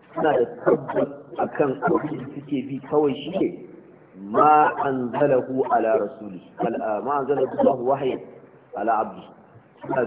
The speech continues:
bin abin da Allah ya saukar ne, yi wahayinsa ga bawansa, wa rasulihi, ya wahayin shi ga wannan manzo nashi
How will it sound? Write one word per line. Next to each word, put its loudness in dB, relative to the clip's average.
bin 0
abin 0
da 0
Allah 0
ya -4
saukar -2
ne, -4
yi -4
wahayinsa 0
ga 0
bawansa, 4
wa -4
rasulihi, -4
ya 6
wahayin 4
shi -8
ga -2
wannan 2
manzo 0
nashi 0